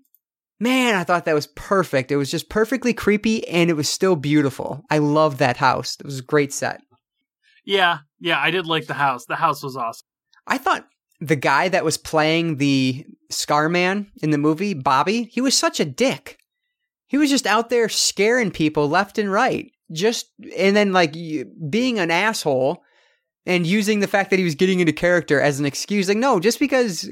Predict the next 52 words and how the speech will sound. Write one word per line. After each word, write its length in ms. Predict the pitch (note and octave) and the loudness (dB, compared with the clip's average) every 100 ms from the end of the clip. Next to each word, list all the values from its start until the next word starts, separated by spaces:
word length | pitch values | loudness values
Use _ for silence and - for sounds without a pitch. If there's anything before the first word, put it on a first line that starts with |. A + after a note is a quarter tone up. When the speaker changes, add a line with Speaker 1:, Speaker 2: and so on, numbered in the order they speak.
| - | -18
Speaker 1:
y-, 440 | F3+ F3+ F#3+ F3 | -20 -20 -14 -6
you're 280 | F#3 F3+ G3 | -2 -2 0
getting 220 | F#3 G#3+ | 0 2
into 120 | G3 F3+ | 0 2
character 160 | G#3+ | 0
doesn't 140 | F#3+ G3+ | 0 0
give 140 | G#3 | 0
you, 320 | G3+ F#3+ D3 C#3 | 2 0 0 -2
like, 220 | D#3+ D3+ | -2 0
permission 340 | F#3 G3+ G3+ F#3 | 0 0 0 -2
to 60 | |
be 140 | D#3 F#3 | 0 -2
a 60 | |
fucking 380 | - G3 F3+ B2 | 0 -2 -2 -6
prick. 440 | - - A3+ - - _ _ - | -4 0 0 -2 -14 _ _ -2
And 80 | F3 | 0
then 60 | |
he 60 | F3 | 2
get 140 | D#3+ | 2
hit, 160 | D#3+ D#3+ | 2 0
he 120 | D#3 | 0
got, 200 | D3+ C#3 | 0 2
like, 160 | C#3+ C3+ | 2 0
kneed 300 | B2+ C#3 C#3+ | 0 2 2
in 80 | C3+ | 0
the 80 | A2+ | -2
dick. 320 | B2 B2 B2+ | 0 0 0
I 60 | |
like 240 | B2+ B2+ - | -2 -2 -2
that 200 | B2 - | -4 -4
too. 240 | C3 B2 | -4 -4
That 80 | B2 | -4
was 120 | B2+ | -8
hilarious. 580 | C3 B2 B2 B2+ C3+ - _ _ _ _ _ - | -8 -6 -4 -4 -6 -10 _ _ _ _ _ -10
Like, 100 | - | -2
what 100 | C4+ | 2
an 100 | E3 | 4
asshole. 500 | C3+ C3+ B2+ B2+ C#3 _ _ _ - | 4 2 2 0 -2 _ _ _ -10
Speaker 2:
Yeah. 280 | E3 D#3 C3+ - - _ _ - A3 | -2 0 0 -4 -20 _ _ -20 -12
<laughs> 680 | - - E4 - - E4 C4 _ _ _ _ _ _ _ - | -12 -6 -4 -4 -4 -8 -8 _ _ _ _ _ _ _ -8
Speaker 1:
Well, 200 | - G#3+ | 0 4
uh, 180 | A3 G3+ - - - - | 4 2 -2 -4 -6 -6
<sighs> 200 | - - | -4 -4
I 20 | |
mean, 180 | E3+ F3 | -4 -2
one 120 | G#3 | 0
of 40 | A3 | 0
the 80 | |
funniest 560 | G#3 - E3+ F3+ F3+ - D#3+ - | 0 0 0 2 0 -2 -10 -6
lines 440 | D#3 D3 C#3+ D#3+ - | 0 2 2 0 0
to 120 | F#3 | 0
me 320 | F#3 G3 G#3+ | 2 0 -2